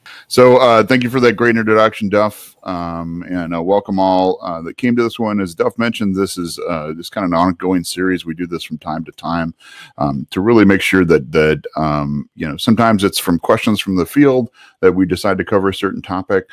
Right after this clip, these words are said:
Uh, so if you end up, uh, having anything that you feel like, "Hey, this would be really good to kind of handle," feel free to let us know, and, and, uh, we, uh, might make that a highlighted piece. Um, sometimes like this one, it's something that we feel like the world really needs to know.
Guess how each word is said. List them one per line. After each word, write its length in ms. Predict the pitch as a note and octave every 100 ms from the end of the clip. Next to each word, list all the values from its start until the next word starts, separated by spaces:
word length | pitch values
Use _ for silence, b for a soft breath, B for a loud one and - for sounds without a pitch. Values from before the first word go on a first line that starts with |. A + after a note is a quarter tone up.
| B B
Uh, 220 | D2 D2 C#2+
so 180 | - D#2+
if 100 | D2+
you 260 | E2 D#2+ -
end 160 | E2+ E2+
up, 160 | D#2+
uh, 220 | E2+ D#2+
having 280 | D#2 F2 F2
anything 400 | E2+ E2 - E2+
that 80 | E2
you 100 | D#2+
feel 200 | - E2+
like, 220 | D#2 C#2
"Hey, 160 | F#2 F#2
this 240 | F2 F2+
would 120 | E2
be 120 | D2 D#2
really 260 | E2 D2+ -
good 360 | G#2+ G2+ F2
to 120 | - D2
kind 180 | E2+
of 60 | D2+
handle," 280 | G2 G#2 F2+
feel 200 | - G#2
free 160 | -
to 60 | F2
let 180 | D#2+ E2+
us 160 | D#2+
know, 180 | E2+ F2
and, 140 | E2 D#2
and, 380 | - D2+ D2+
uh, 160 | D2+ D2 - B B
we, 260 | - D2+ D2
uh, 260 | C#2+ C#2 - -
might 200 | E2 D2+
make 220 | D#2 D2+
that 140 | D#2
a 60 | C#2+
highlighted 480 | C#2+ E2 E2 D#2 D2+
piece. 320 | - C#3+ - - B B
Um, 280 | - F2 E2+ -
sometimes 340 | C#3 C#3 C3
like 180 | A#2+ F#2+
this 220 | A#2+ C#3
one, 280 | C#3+ C#3+ D3+
it's 300 | - F2+ -
something 280 | G#2 F#2+ F#2+
that 100 | F2
we 140 | F2
feel 280 | E2+ G2 F#2+
like 180 | F2+ -
the 80 | D#2+
world 340 | G2 G#2 F2
really 200 | G2 F#2+
needs 220 | F#2+ E2+
to 100 | -
know. 400 | D2+ E2+ A2 B2+